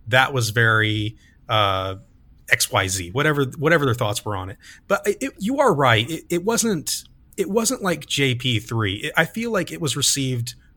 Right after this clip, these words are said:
well. It was definitely a big hit, just like Lost World. Um,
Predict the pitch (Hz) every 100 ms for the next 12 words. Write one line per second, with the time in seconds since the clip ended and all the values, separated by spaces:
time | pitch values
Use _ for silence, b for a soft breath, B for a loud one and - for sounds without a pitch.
0 | - 123 123 113 117 113 - 151 165 190
1 | 165 131 98 131 143 131 123 120 110 127
2 | - 196 - 101 - 104 107 120 B B
3 | B B 135 131 117 110